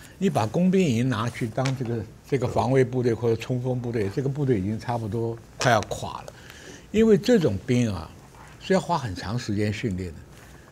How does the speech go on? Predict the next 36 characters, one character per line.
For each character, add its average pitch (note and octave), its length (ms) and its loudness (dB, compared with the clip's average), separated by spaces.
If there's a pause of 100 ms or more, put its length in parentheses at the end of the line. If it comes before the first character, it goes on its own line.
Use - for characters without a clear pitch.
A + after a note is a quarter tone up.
你， D#3+ 180 2 (160)
你， F3 220 2
你 F3 100 0
不 G3 160 0
是 G3+ 120 0
短 A#2+ 240 2
期 D3+ 140 -2
间 F#3+ 160 4
两 A2+ 160 0
三 D3 160 0
年 C#3 160 2
抓 D#3 180 0
个 D3 120 -2
新 D#3 200 -4
兵 D#3 180 0
就 D3+ 140 0
可 A#2 160 -4
以 G#2 80 0
用 D3 240 0
的。 - 80 -14 (220)
所 G3 140 2
以 F3 100 2
空 G3+ 200 0
军 G#3 140 4
的 G3+ 80 2
部 F3+ 160 0
队 D#3+ 180 4
要 C#3 160 4
调 C#3+ 260 4
去， A2 260 -2 (260)
可 - 120 0
能 D#3+ 120 4
还 F3 140 4
有 D#3 100 6
其 - 220 -4
他 C#3 240 0